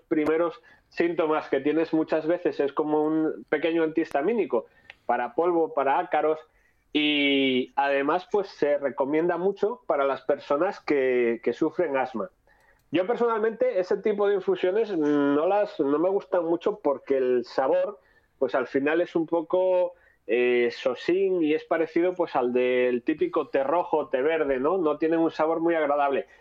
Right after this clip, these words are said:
Pero, por ejemplo, un truco para los que queráis utilizar la, la infusión es mezclarla, pues, co-, con un toquecín de, de canela o con un poquitín de,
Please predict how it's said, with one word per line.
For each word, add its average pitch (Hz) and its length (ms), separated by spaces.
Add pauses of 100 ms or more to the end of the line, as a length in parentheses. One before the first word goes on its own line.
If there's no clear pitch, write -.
(200)
Pero, 143 180
por 156 100
ejemplo, 175 420
un 196 220
truco 185 320
para 139 220
los 139 160
que 127 160
queráis 160 340
utilizar 185 640
la, 123 540
la 127 140
infusión 185 640 (480)
es 143 180
mezclarla, 196 800
pues, 123 200 (100)
co-, 131 240 (160)
con 131 180
un 185 520
toquecín 175 560
de, 147 320
de 131 180
canela 202 460 (560)
o 127 160
con 147 380
un 147 80
poquitín 170 640
de, 139 720